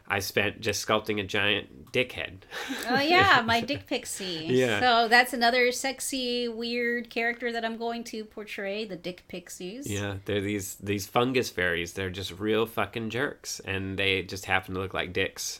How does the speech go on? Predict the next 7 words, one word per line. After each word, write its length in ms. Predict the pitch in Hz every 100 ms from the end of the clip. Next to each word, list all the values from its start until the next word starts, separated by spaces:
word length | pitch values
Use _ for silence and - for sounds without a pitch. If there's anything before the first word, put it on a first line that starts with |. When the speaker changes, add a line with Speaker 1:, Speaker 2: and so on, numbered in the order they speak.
| -
Speaker 1:
<laughs> 40 |
So 240 | 101 120 101
they're 520 | 98 143 117 107 110
dick 240 | 104 147
pixies. 560 | - - - - 104 - - - - - -
And, 320 | 101 98 95
uh, 440 | 101 101 87 98